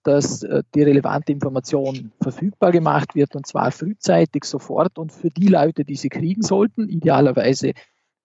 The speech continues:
für alle. Und was auch noch ganz wichtig ist, ist, dass, äh, die Führungskräfte sich da auch an der Nase nehmen und immer auch, äh, die Wahrheit sagen und die Wahrheit verbreiten.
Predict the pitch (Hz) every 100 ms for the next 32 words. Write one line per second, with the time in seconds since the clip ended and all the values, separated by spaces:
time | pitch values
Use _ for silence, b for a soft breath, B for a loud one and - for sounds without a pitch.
0 | - - 143 - - 143 202 240 b b
1 | b b - 160 160 165 139 - 170 208
2 | 196 190 170 185 208 175 175 - - 160
3 | 165 - - - 151 147 - 151 143 -
4 | - 147 156 - 147 139 - 139 - 147
5 | - - 147 139 139 135 131 131 147 151
6 | 151 147 143 143 - 156 165 151 139 135
7 | - - 147 123 _ _ _ - 170 143
8 | 156 170 180 180 - - 135 180 190 156
9 | 151 170 143 139 143 143 - 127 120 139
10 | 180 220